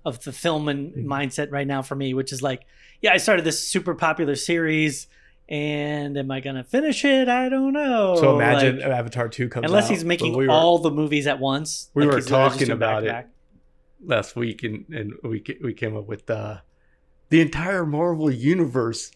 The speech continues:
Speaker 3: happened in between
Speaker 2: In
Speaker 3: your
Speaker 2: between
Speaker 3: sequel.
Speaker 2: one and two.
Speaker 1: Yeah, it's
Speaker 3: <laughs> You
Speaker 1: true,
Speaker 3: know, like
Speaker 1: actually. Yeah.
Speaker 2: But imagine you go see the new app, uh, whenever it comes out in five more years, and they don't even do a somehow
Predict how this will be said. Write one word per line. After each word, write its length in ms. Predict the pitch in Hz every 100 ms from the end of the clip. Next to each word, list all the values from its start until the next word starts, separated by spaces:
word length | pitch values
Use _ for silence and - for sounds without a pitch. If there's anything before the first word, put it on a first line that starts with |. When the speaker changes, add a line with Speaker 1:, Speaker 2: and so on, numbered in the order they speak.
| _
Speaker 3:
happened 580 | - 165 - 127 120 -
in 120 | 190
between 380 | 151 147 - 156
Speaker 2:
In 40 | 151
Speaker 3:
your 80 | 147
Speaker 2:
between 280 | - 151
Speaker 3:
sequel. 260 | - 151 147
Speaker 2:
one 220 | 135 135
and 100 | 151
two. 220 | - 180 -
Speaker 1:
Yeah, 140 | 127
it's 200 | 123 -
Speaker 3:
<laughs> 60 | 131
You 100 | 139
Speaker 1:
true, 100 | 135
Speaker 3:
know, 60 | 131
like 180 | 117
Speaker 1:
actually. 220 | 147 143 - -
Yeah. 240 | 180 165 - _
Speaker 2:
But 100 | 160
imagine 280 | 165 208 170
you 60 | 143
go 140 | 139
see 240 | 131 143 143
the 100 | 120
new 160 | 113
app, 220 | 110 117 -
uh, 120 | 113 113
whenever 380 | 127 120 123 113
it 80 |
comes 220 | 120 131 120
out 300 | 135 117 127
in 120 | 120
five 280 | - 113 113
more 140 | 110
years, 340 | 110 113 113
and 200 | - 123
they 80 | 113
don't 200 | 117 117
even 180 | 110 110
do 300 | 113 117 107
a 100 | 104
somehow 460 | 104 123 107 104 104